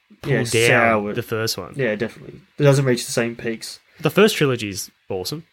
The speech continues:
Speaker 1: Like
Speaker 2: Mm-hmm.
Speaker 1: Yoda, all
Speaker 2: Oh,
Speaker 1: the characters.
Speaker 2: talking about the prequels.
Speaker 1: Yeah, no, not the prequels, the
Speaker 2: <laughs>
Speaker 1: original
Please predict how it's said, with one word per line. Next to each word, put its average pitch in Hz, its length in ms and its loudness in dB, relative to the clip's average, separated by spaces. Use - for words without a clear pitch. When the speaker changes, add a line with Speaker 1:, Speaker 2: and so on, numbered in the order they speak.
Speaker 1:
Like 135 180 -2
Speaker 2:
Mm-hmm. 127 100 -2
Speaker 1:
Yoda, 131 320 -4
all 135 80 2
Speaker 2:
Oh, 170 160 10
Speaker 1:
the 139 60 6
characters. 123 560 -2
Speaker 2:
talking 165 180 0
about 135 280 4
the 143 80 -2
prequels. 131 560 -2
Speaker 1:
Yeah, 190 180 0
no, 170 220 4
not 175 160 -2
the 151 80 -8
prequels, - 440 0
the 127 60 2
Speaker 2:
<laughs> 120 80 4
Speaker 1:
original 120 420 0